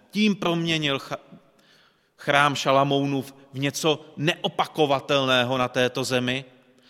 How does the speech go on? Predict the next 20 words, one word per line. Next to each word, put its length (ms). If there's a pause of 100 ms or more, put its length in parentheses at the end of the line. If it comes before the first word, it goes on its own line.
(220)
A 60
tím 260
setkáním, 760
že 120
vstupuje 600
do 100
našich 440
životů, 540 (200)
že 140
vstupuje 560
do 160
jednoho 480
z 100
nás, 560 (760)
proměňuje 520
i 160
nás 640 (560)
v 60
někoho 680 (460)
neopakovatelného, 1500